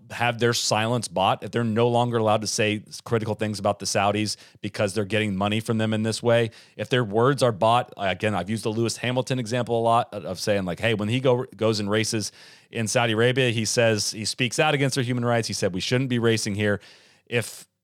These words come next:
these tour, tour players that stayed loyal to the B G A Tour are put in this position where they can no longer speak their mind on that, that's a, that's pretty, that's where,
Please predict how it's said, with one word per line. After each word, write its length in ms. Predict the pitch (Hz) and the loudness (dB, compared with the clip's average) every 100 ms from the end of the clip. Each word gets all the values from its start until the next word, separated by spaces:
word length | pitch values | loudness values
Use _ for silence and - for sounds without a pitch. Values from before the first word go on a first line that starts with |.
| _ | _
these 380 | 107 135 196 - - - - | -2 -2 0 -4 -10 -18 -4
tour, 300 | 139 151 - 117 - | 0 0 0 -14 -10
tour 240 | 123 135 | 0 0
players 380 | 131 127 117 107 | 2 2 2 0
that 160 | 104 | -4
stayed 260 | - 120 117 | -2 -2 0
loyal 160 | 117 117 | 0 0
to 80 | |
the 60 | 110 | -2
B 120 | 104 | -6
G 120 | 101 107 | -2 -4
A 60 | |
Tour 280 | - 113 - | 0 -2 0
are 160 | 110 101 | 0 -2
put 200 | - 131 | 0 0
in 100 | 143 | 2
this 120 | 135 | 0
position 380 | - 107 113 135 | -4 -6 -4 -4
where 100 | 113 | -2
they 100 | 107 | -2
can 200 | 120 101 | -2 0
no 140 | 107 | 0
longer 340 | 123 107 120 117 | 2 2 2 -2
speak 260 | - 120 | -2 -4
their 120 | 120 104 | -2 -2
mind 300 | 95 110 131 | 0 0 0
on 140 | 131 | 0
that, 240 | 139 143 - - _ _ _ _ _ _ _ | 0 -2 -4 -20 _ _ _ _ _ _ _
that's 200 | 120 117 | -2 0
a, 60 | 117 - | -4 -2
that's 220 | 113 - | -2 -2
pretty, 400 | - 127 113 98 | -4 -2 -2 -2
that's 280 | 127 123 - | -2 -2 0
where, 460 | 120 110 104 92 | 2 4 2 0